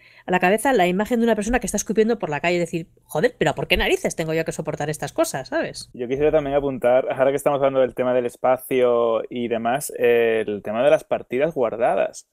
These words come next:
Speaker 2: Es decir, eh, es verdad que tanto Microsoft con Xbox Live y uno de los servicios de gol, y como por ejemplo también, eh, eh, Sony con su na-, guardador en la nube,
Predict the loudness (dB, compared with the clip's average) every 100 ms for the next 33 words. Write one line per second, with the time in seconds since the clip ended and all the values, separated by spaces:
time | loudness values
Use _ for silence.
0 | _ _ _ 2 4 4 2 2 0 _
1 | _ 0 4 6 4 2 0 0 0 2
2 | 0 0 -4 -2 -2 0 -2 -4 -4 -4
3 | 0 0 0 0 0 -2 -6 -8 -4 -2
4 | -2 2 2 2 2 2 4 2 0 -6
5 | -6 -4 -4 -6 -8 -10 -10 -6 -4 -2
6 | -2 -2 0 2 4 2 2 -6 _ -14
7 | -10 -8 -8 -8 -8 -6 -6 -6 -6 -6
8 | -6 -6 -4 -2 -2 0 0 0 -4 -14
9 | -4 2 2 2 0 -4 -8 -14 -18 -20
10 | -16 -12 -12 -4 2 2 2 0 0 -2
11 | -4 -2 2 2 2 4 4 4 0 0
12 | 2 2